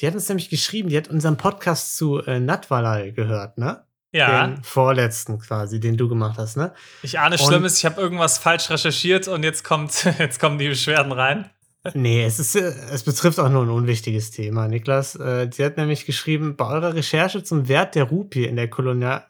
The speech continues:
Speaker 1: Kolonialzeit
Speaker 2: Aha.
Speaker 1: wart ihr schon nahe dran. Er ist zugegeben gut versteckt." Da möchte ich kurz sagen, nicht unsere Recherche, äh, war hier ungenau, sondern Niklas' Recherche.
Speaker 2: Sie hat gesagt, "nah dran", das ist doch schon mal
Speaker 1: <laughs> Nah dran?
Speaker 2: ein Kompliment.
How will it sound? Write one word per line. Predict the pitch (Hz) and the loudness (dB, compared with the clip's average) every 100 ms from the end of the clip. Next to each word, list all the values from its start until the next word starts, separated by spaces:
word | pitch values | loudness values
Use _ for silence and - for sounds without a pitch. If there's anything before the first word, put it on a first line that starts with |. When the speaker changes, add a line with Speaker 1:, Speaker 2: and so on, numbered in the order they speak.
| - | -14
Speaker 1:
Kolonialzeit | - 139 135 127 123 165 - 113 123 - | -2 2 4 4 2 0 0 -2 -2 -2
Speaker 2:
Aha. | 123 127 175 - | -2 2 2 2
Speaker 1:
wart | 127 151 | 2 4
ihr | 175 | 2
schon | 160 160 135 | 4 4 6
nahe | 123 156 190 185 | 6 6 4 2
dran. | 139 127 139 104 113 - - - | 2 4 2 0 -8 -18 -20 -6
Er | 123 - | -4 -2
ist | 165 - - | -4 -4 -8
zugegeben | 170 156 156 147 135 | -6 -2 0 2 0
gut | 170 170 | -2 -4
versteckt." | - 139 - 143 120 - - _ _ _ - | -2 -2 0 0 0 -8 -20 _ _ _ 0
Da | 135 | 2
möchte | 151 - | 2 2
ich | 143 | 0
kurz | - 143 | 2 2
sagen, | 147 139 139 | 4 4 4
nicht | 165 160 - | 4 2 0
unsere | 160 180 190 190 180 | 2 2 0 0 0
Recherche, | 170 - 165 165 - 170 | -2 2 2 4 2 0
äh, | 170 160 151 | 2 0 0
war | 147 151 | 4 4
hier | 156 151 151 151 - | 4 4 2 0 0
ungenau, | 160 160 143 139 143 156 160 | 0 2 6 6 4 0 -2
sondern | 139 135 123 | 2 4 4
Niklas' | 110 113 - - | 2 -2 -14 -14
Recherche. | - - 127 | -12 -8 0
Speaker 2:
Sie | 165 | 2
hat | 170 | 2
gesagt, | 180 196 - | 4 2 2
"nah | 175 175 | 2 2
dran", | 165 170 170 117 | 4 4 4 2
das | 113 160 | -6 -4
ist | - | -2
doch | 160 | -2
schon | - 151 | -2 0
mal | 165 160 - - _ - | 0 0 -8 -20 _ -2
Speaker 1:
<laughs> | 143 143 151 - | 2 4 2 2
Nah | 147 147 | 2 4
dran? | 147 | 4
Speaker 2:
ein | 185 | 4
Kompliment. | 202 190 208 190 127 - | 4 4 4 4 2 -4